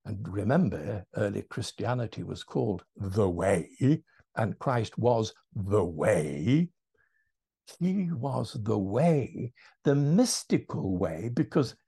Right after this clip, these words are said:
the word mystic comes from the, the Greek word mysterion, and it just means hidden, unseen. That's all,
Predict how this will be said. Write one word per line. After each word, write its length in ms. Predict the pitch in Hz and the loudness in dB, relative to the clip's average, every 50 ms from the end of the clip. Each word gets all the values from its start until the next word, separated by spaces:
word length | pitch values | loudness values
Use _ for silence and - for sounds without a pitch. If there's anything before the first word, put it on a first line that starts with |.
| _ _ _ - - | _ _ _ -6 0
the 120 | 117 139 131 | 2 4 4
word 360 | 135 151 175 185 180 156 127 | 4 4 4 6 6 4 4
mystic 560 | 123 123 156 175 170 - - - 131 - - | 2 2 2 0 0 -2 -2 -2 -2 -2 -4
comes 320 | - - 151 135 135 123 | -2 -2 0 0 0 -2
from 220 | - - - 117 110 | -4 -4 -2 -2 0
the, 160 | 113 113 107 101 - _ _ - | 0 0 -2 -2 -6 _ _ -8
the 120 | - - | -6 -6
Greek 300 | 104 98 131 143 147 - | -2 2 2 2 2 4
word 280 | 131 123 117 117 110 101 | 4 4 4 6 4 4
mysterion, 840 | 101 98 107 - - - - 139 135 127 123 117 107 101 107 104 - - - - - | 2 -2 -2 -4 -6 -2 2 4 6 6 6 4 2 0 -2 -4 -8 -12 -16 -8 -4
and 100 | 120 117 | -2 -2
it 140 | 127 131 | -2 -2
just 280 | 117 - 127 120 - - | 0 -2 -2 -2 -2 -4
means 280 | - 113 110 104 - - | -2 -2 -2 -4 -8 -8
hidden, 400 | - - 135 120 - 120 113 117 - - | -4 -4 -4 -2 -2 -4 -4 -4 -4 -4
unseen. 640 | 113 107 104 104 101 - - - 165 175 160 127 | -4 -2 -2 -2 -4 -6 -2 0 2 2 2 2
That's 240 | 117 117 - - - | 0 0 0 0 4
all, 320 | 202 214 226 202 170 - | 6 6 6 6 4 0